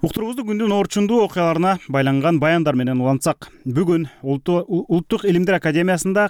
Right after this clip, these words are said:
кыскартууларга каршы нааразычылык акциясы өттү. Академиядагы кыскартуулардан жана биригүүлөрдөн кийин жыйырма беш институттун ордуна он алтысы калган эле. Кызматкерлердин дагы кырк пайызы кыскарган.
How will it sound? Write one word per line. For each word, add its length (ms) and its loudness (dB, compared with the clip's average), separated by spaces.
кыскартууларга 720 -2
каршы 400 -2
нааразычылык 540 0
акциясы 340 -2
өттү. 320 -4
Академиядагы 600 0
кыскартуулардан 760 0
жана 320 2
биригүүлөрдөн 640 0
кийин 320 2
жыйырма 320 0
беш 240 0
институттун 640 0
ордуна 480 2
он 240 0
алтысы 240 -4
калган 320 0
эле. 160 0
Кызматкерлердин 640 0
дагы 240 0
кырк 240 -2
пайызы 400 2
кыскарган. 560 -2